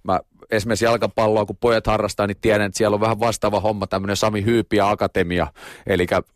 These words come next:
aika nuorille pojille niin kuin heitetään tämmöisiä koukkuja, että hei, sä pääset nyt tämmöiseen ja tämmöiseen, että ai-, aika hyvä homma, että tavallaan nyt olisiko aika kenties satsata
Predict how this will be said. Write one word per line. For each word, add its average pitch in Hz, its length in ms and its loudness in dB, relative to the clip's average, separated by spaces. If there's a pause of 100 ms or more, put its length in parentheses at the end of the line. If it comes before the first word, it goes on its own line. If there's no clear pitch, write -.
(120)
aika 120 300 0
nuorille 117 520 0
pojille 110 380 2
niin 95 160 -2
kuin 101 140 0
heitetään 101 500 0
tämmöisiä 101 500 -2
koukkuja, 104 480 0
että 85 180 -2
hei, 92 240 2
sä 95 120 -2
pääset 95 380 0
nyt 104 200 -6
tämmöiseen 92 480 0
ja 87 80 2
tämmöiseen, 87 540 -2
että 82 200 -4
ai-, 95 100 0 (100)
aika 104 240 0
hyvä 104 240 0
homma, 90 380 -2 (320)
että - 180 -4 (100)
tavallaan 92 420 0
nyt 98 140 -4 (720)
olisiko 101 300 0
aika 101 240 0
kenties 92 420 -2
satsata 92 400 0